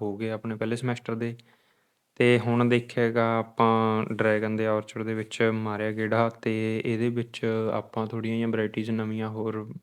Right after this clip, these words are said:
ਮਦਰ ਪਲਾਂਟ ਲਈ ਐਡ ਕਰੀਆਂ ਸੀਗੀਆਂ। ਹੁਣ ਆਪਣੇ ਕੋਲ ਕੁੱਲ ਸੈਵਨ ਵਰਾਇਟੀਜ਼ ਹੋ ਚੁੱਕੀਆਂ ਨੇਗੀਆਂ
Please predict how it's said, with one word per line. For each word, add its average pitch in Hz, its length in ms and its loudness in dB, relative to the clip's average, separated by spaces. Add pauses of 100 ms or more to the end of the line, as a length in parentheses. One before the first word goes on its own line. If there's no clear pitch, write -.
(140)
ਮਦਰ 110 220 -2
ਪਲਾਂਟ 107 320 -4
ਲਈ 107 140 0
ਐਡ 107 180 0
ਕਰੀਆਂ 104 340 -6
ਸੀਗੀਆਂ। 110 380 -6 (1160)
ਹੁਣ 127 140 4
ਆਪਣੇ 139 320 4
ਕੋਲ 139 420 4
ਕੁੱਲ 117 340 2 (200)
ਸੈਵਨ 117 320 2
ਵਰਾਇਟੀਜ਼ 117 400 0 (440)
ਹੋ 107 160 -2
ਚੁੱਕੀਆਂ 113 380 -4
ਨੇਗੀਆਂ 113 520 -2